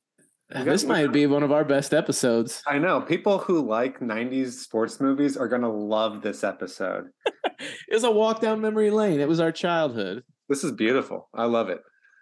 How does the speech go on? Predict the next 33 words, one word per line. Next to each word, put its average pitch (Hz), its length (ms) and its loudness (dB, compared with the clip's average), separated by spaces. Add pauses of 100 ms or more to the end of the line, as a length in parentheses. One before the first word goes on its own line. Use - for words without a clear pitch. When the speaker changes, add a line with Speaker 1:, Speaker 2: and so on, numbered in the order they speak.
(140)
Speaker 1:
I 117 80 -2
love 123 160 2
it. 107 100 -2
There 147 80 2
were 147 40 2
some 139 200 -2
good 135 260 0
if 120 260 -4
questions 131 680 -4
in 127 140 -6
it 131 160 -4
too, 120 400 -2
or 107 140 2
like, 98 220 -4
which, 123 320 -4 (360)
if 120 220 -4
you 123 140 2
had 117 140 0
to 113 60 -4
play 107 280 -2
for, 104 340 -2
uh, 95 100 -4
one 107 160 -2
of 113 60 -2
these 107 160 -4
coaches. - 560 -4 (2500)
Speaker 2:
God. - 160 -20
Speaker 1:
But 113 120 2
honestly, 127 420 0
yeah, 113 240 2
Jimmy 147 300 0
Dolan, 113 580 -2
uh, 95 540 -6